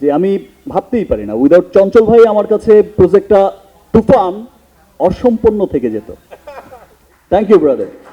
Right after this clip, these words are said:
আমি, আহ, আহ, ধন্যবাদ জানাই আমার দুই বিউটিফুল co-actress-কে, আম, নাবিলাকে। চমৎকার, চমৎকার অভিনয়। নাবিলা এত চমৎকার অ্যাক্টিং করেছে,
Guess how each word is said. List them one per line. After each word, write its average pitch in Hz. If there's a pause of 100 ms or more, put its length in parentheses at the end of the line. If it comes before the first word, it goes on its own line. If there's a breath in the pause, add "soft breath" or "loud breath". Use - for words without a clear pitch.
(200)
আমি, 151
আহ, 139
আহ, 135
ধন্যবাদ 156
জানাই 151 (260)
আমার 135 (440)
দুই 254 (240)
বিউটিফুল 165
co-actress-কে, 151 (880)
আম, 107 (120)
নাবিলাকে। 156 (580)
চমৎকার, 220
চমৎকার 247
অভিনয়। 175
নাবিলা 160
এত - (180)
চমৎকার 269
অ্যাক্টিং 269
করেছে, 233